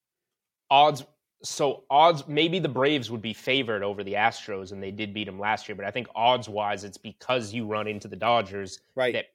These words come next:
Speaker 1: puts you back there. The Astros have an easier path, I guess, even though the path is the, the Yankees, most likely.
Speaker 2: They without a doubt do, but I do think that the Braves can take down the Dodgers if and when that series does end up coming to a head, because I just think that the, the, the Braves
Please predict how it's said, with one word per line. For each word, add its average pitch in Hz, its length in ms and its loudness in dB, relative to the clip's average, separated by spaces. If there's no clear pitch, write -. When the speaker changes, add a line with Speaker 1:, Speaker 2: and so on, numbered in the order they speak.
Speaker 1:
puts - 260 -2
you 127 80 -6
back 104 280 2
there. 95 120 -14
The 104 100 -6
Astros 117 320 -4
have 117 100 -2
an 110 100 -8
easier 113 340 -8
path, 104 300 -2
I 98 80 -10
guess, 92 220 -14
even 113 160 -10
though 107 100 -4
the 101 80 -6
path 104 340 -2
is 101 360 -10
the, 104 340 -6
the 104 80 -8
Yankees, 92 640 -10
most 98 220 -12
likely. 92 300 -12
Speaker 2:
They 180 180 6
without 185 360 8
a 165 40 4
doubt 143 220 2
do, 143 220 -4
but 123 120 0
I 147 120 2
do 151 260 -2
think 165 220 0
that 147 140 0
the 143 60 -4
Braves 135 320 -2
can 131 140 -10
take 127 260 -8
down 127 280 -4
the 120 80 -4
Dodgers 120 520 -4
if 151 180 -4
and 147 140 -6
when 143 160 -4
that 135 180 -4
series 139 360 -6
does 135 240 -4
end 135 160 -6
up 127 100 -4
coming 123 280 -8
to 127 180 -8
a - 20 -6
head, 131 220 -4
because 127 260 -6
I 127 80 -4
just 131 220 -10
think 151 160 -4
that 147 160 -4
the, 156 80 -6
the, 127 180 -8
the 131 160 -8
Braves 156 400 0